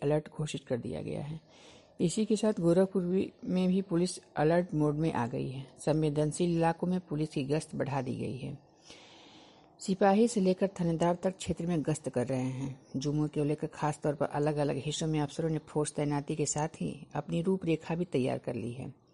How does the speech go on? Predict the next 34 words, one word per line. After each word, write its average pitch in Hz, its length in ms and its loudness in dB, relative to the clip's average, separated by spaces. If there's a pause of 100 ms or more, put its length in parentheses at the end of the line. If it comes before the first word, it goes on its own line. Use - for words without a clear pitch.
(520)
स्थानीय 196 540 2
सूचना 190 380 0
इकाई 180 300 4
को 185 120 0
भी 185 100 4
गुरुवार 170 400 2
को - 120 -4
आधी 156 340 0
रात 160 160 2
से 165 120 -4
ही 165 40 -2
सक्रिय 151 320 -4
कर 143 180 -2
दिया 147 220 0
गया 151 200 0
है। 156 220 -6 (560)
मोहल्ले 170 460 2
से 196 180 0
गोपनीय 160 420 0
जानकारी 151 440 2
जुटाई 135 320 0
जा 131 140 -2
रही 123 240 -6
है। 135 240 -10 (480)
दरअसल 170 340 0
पिछले 185 420 0
दिनों 185 260 2
वाराणसी 151 460 0
कोर्ट 151 260 -2
ने 170 100 -2
ज्ञानवापी 151 500 0
परिसर 147 400 -2
में 160 200 -4
स्थित 165 340 -8